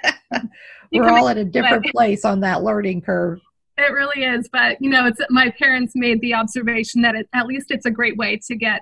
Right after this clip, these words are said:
Speaker 1: um, you know, get them used to, uh, you know, some of these newfangled, you know, technology
Speaker 2: That's
Speaker 1: issues
Speaker 2: right.
Speaker 1: and everything. So they're embracing it, which is good.
Speaker 2: Oh, that's great. Uh, well, Sarah, as a relatively new member to Vision Serve Alliance,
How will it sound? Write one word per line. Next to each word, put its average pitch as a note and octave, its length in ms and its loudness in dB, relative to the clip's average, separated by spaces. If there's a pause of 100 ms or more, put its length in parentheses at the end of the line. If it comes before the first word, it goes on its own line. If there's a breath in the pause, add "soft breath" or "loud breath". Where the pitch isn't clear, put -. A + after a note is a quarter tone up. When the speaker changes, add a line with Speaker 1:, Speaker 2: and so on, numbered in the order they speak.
(140)
Speaker 1:
um, G#3 400 -4
you A3 140 0
know, G#3+ 140 -4 (180)
get A3+ 160 -4
them A3+ 120 0
used A3 420 -6
to, A3 300 -6 (420 soft breath)
uh, G#3 240 -4 (140)
you A#3+ 120 -4
know, A3+ 100 -4
some A#3+ 220 4
of A3+ 80 6
these A3 180 2
newfangled, A3+ 760 0 (100)
you A#3 100 -2
know, G#3 160 -4 (180)
technology A3 1040 -2
Speaker 2:
That's A3 120 -4
Speaker 1:
issues A#3 180 -4
Speaker 2:
right. D#3+ 260 -2 (160)
Speaker 1:
and - 200 -10 (140)
everything. G#3+ 460 -8
So A3+ 260 -8
they're C#4+ 200 -4
embracing A3 460 -6
it, - 120 -12
which - 160 -20
is G#3+ 140 -14
good. - 300 -8 (520)
Speaker 2:
Oh, A#2 220 -6
that's C#3 240 -6
great. A2+ 380 -8 (1040 soft breath)
Uh, A#3 160 -2
well, C4 140 0
Sarah, D4 400 2
as A3 160 0
a A3+ 60 0
relatively A#3 640 0
new G3 240 0
member D3+ 440 0
to D3+ 160 -8
Vision D#3+ 360 -2
Serve D3+ 320 -2
Alliance, C#3 880 -6